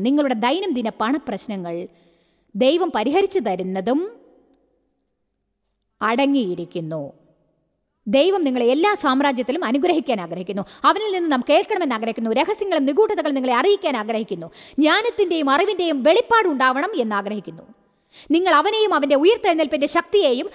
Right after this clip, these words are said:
അവൻ്റെ വഴികളെയും മനസ്സിലാക്കി ജനങ്ങൾക്ക് അനുഗ്രഹമായി മാറണമെന്ന് ആഗ്രഹിക്കുന്നു. നിങ്ങൾ ആരോഗ്യവാന്മാരായിരിക്കണമെന്ന് ആഗ്രഹിക്കുന്നു, നിങ്ങൾക്ക് സമൃദ്ധി ഉണ്ടാവണമെന്ന് ആഗ്രഹിക്കുന്നു, നിർമ്മാണ ശക്തി ഉണ്ടാവണമെന്നും.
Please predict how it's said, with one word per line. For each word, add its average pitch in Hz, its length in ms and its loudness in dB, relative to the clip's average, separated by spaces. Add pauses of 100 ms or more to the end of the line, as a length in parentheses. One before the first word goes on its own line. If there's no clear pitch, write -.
(160)
അവൻ്റെ 294 300 2
വഴികളെയും 392 540 2
മനസ്സിലാക്കി 262 600 -2 (400)
ജനങ്ങൾക്ക് 370 460 0
അനുഗ്രഹമായി 427 520 2
മാറണമെന്ന് 220 440 -2
ആഗ്രഹിക്കുന്നു. 170 440 -10 (580)
നിങ്ങൾ 330 220 2
ആരോഗ്യവാന്മാരായിരിക്കണമെന്ന് 349 1120 2
ആഗ്രഹിക്കുന്നു, 202 400 -6
നിങ്ങൾക്ക് 359 260 0
സമൃദ്ധി 427 380 0
ഉണ്ടാവണമെന്ന് 277 460 0
ആഗ്രഹിക്കുന്നു, 185 380 -10 (800)
നിർമ്മാണ 427 420 2
ശക്തി 370 360 -2
ഉണ്ടാവണമെന്നും. 208 680 -2